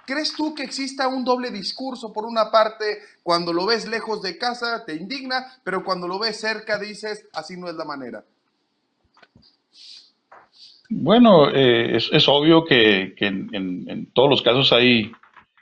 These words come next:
Speaker 2: manipulación, ¿verdad? Es, eh, este, yo no dudo de,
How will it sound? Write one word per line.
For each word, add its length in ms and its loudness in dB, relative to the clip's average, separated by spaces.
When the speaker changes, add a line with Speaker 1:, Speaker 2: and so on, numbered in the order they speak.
Speaker 2:
manipulación, 760 6
¿verdad? 200 0
Es, 260 -2
eh, 260 0
este, 800 0
yo 160 4
no 220 6
dudo 580 6
de, 300 -4